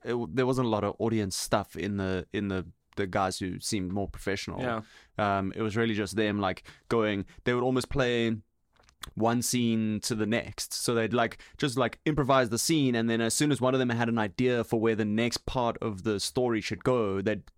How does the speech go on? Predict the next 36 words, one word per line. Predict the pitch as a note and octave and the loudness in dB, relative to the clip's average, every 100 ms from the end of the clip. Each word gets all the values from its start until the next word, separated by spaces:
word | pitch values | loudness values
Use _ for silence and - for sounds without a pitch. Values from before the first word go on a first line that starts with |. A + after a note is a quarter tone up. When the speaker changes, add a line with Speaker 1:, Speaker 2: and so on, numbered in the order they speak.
| - _ | -20 _
Speaker 1:
tap | C3+ A#2+ | -2 0
on | A#2+ | 0
the | A2 | 2
shoulder, | - B2+ G#2+ G2+ G2 | 2 2 2 0 -2
and | A2 | -2
then | G#2+ A2 | -4 -2
they'd | B2 B2 | -2 0
just, | - - | -2 -2
like, | G#2 G2+ | -4 -2
lead | A#2 A#2 | 0 0
into | G#2 G2+ | -2 -2
the | G#2+ | -2
next | G2 D3+ | 0 2
Speaker 2:
Oh, | D3 | 2
Speaker 1:
scene, | B2+ A#2 | 2 2
Speaker 2:
cool. | G#2+ F3 A#2+ A2 | 2 2 0 -2
Speaker 1:
and | A#2 | 0
then | A2+ | 2
they'd | A2 G#2+ | 0 0
pick | A#2+ - | -2 0
up | A2+ - | -2 0
off | G#2+ - | -2 -2
each | G#2 | -2
other. | A2 G2+ G2 F#2+ | 0 0 0 0
Speaker 2:
That's | C#4 | -2
very | D#4 E4 | 0 0
interesting. | D4+ B3+ A#2 G2+ | -2 -2 -4 0
Speaker 1:
Yeah. | B2 G3 F3+ | 4 4 4
Speaker 2:
It's | |
very | A#2 D4 | 2 0
cool. | - F#3+ A2+ | 0 0 2
Speaker 1:
Yeah, | B2+ D#3 G2 | 2 2 2
it, | G2 | 2
it | B2+ C3+ | 2 2
was | D3+ F3+ | 2 0
cool, | - G#2 G2 | 0 -2 -2